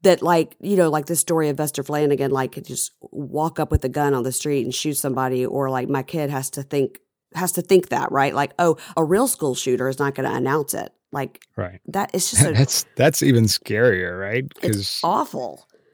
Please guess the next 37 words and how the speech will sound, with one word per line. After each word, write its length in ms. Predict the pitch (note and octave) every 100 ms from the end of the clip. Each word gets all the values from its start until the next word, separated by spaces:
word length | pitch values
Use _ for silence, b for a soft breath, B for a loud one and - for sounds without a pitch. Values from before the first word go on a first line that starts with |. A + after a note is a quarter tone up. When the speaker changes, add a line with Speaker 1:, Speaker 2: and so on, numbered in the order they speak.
| _
Speaker 2:
'cause 180 | C#3 D3
it's, 180 | C#3+ -
it's 180 | C3 E3
like 220 | E3 -
the, 360 | C3 A2+ G2+ F#2
um, 220 | F#2 F2 _ _ - -
<laughs> 0 | -
it's 340 | C3 A2 - _ B B B
the 120 | C#3
killer 340 | B2+ F3+ D#3 B2
that, 200 | A#2 G#2+ -
that 120 | A#2
you 140 | A2 A#2+
just 200 | B2 -
don't 140 | A#2+
even 320 | A2+ F#2+ F#2 F#2+
know 220 | F#2+ G#2
about. 420 | F2 E2+ E2 E2 -
'Cause 220 | B2 B2+
i-, 40 |
i-, 280 | D#3 C#3+ C#3+ C#3
if 140 | B2 C3
somebody 400 | F#3+ G#3 E3 B2+
is, 260 | G#2+ - - _ _ _ _ _ _ _ _ E3
you 140 | D#3
know, 200 | G#2 D#2 -
obviously, 1120 | A#2+ B2+ B2 A2+ - A2 G#2 G2+ G2+ G2+ -
um, 420 | G2+ F#2+ F2+ F2+ - _ G#3+ G#3+ A#2
has 300 | A2 A2 A2+
mental, 720 | G#2 G2 G#2 G2+ G2+ G#2 - -
like, 220 | A2 G2+ - - _ _ - _ -
a 80 | C3+
disability 720 | C3 B2 A#2 F#2+ F#2 F#2 G2 F#2+
or 80 |
something 260 | F#2+ G#2+ A2
like 120 | G2+
that, 240 | G2+ G2